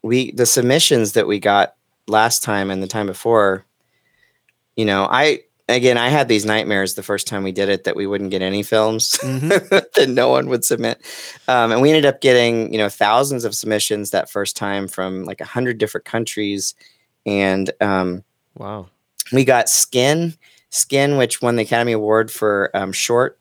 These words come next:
Speaker 1: that year, narrative short, um, which is a phenomenal film if you haven't seen it. Uh, holy moly. But just, uh,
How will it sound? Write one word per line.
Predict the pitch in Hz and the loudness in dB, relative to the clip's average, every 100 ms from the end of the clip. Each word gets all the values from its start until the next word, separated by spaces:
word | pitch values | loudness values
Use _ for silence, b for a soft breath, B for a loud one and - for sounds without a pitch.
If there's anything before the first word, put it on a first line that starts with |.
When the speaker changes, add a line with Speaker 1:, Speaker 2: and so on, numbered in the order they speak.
| _ | _
Speaker 1:
that | - 123 | 0 0
year, | 127 127 135 139 - | 2 2 0 -2 -4
narrative | 117 113 117 | 0 2 2
short, | - 113 131 - b b b b b _ | 2 2 2 0 b b b b b _
um, | 110 107 104 104 101 104 _ _ _ - | 0 0 0 -2 -6 -10 _ _ _ -8
which | 113 107 | -2 -2
is | 98 | -2
a | 95 | -4
phenomenal | - 101 120 123 104 | -2 0 2 2 2
film | 87 101 98 | 0 -4 -4
if | 92 | -6
you | 98 | -4
haven't | 98 95 | -4 -4
seen | - 107 101 | -6 -6 -6
it. | 92 - _ _ _ - | -8 -14 _ _ _ -8
Uh, | 95 | -6
holy | 92 143 120 | -2 0 2
moly. | 95 107 95 90 - b b b b b - | 2 0 0 -4 -12 b b b b b 2
But | 107 104 | 2 4
just, | - 127 - | 2 2 4
uh, | 117 104 95 | 4 6 4